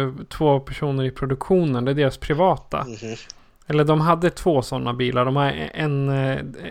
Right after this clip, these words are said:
Speaker 1: dels den de, de åker i, sen har de en större för att filma i.
Speaker 2: Mhm.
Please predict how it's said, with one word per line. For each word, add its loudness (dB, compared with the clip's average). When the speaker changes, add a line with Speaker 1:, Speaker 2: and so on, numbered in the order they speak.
Speaker 1:
dels 2
den 0
de, -2
de 0
åker 0
i, -4
sen -4
har 4
de 2
en 0
större 2
för -4
att -4
filma 0
i. -8
Speaker 2:
Mhm. -2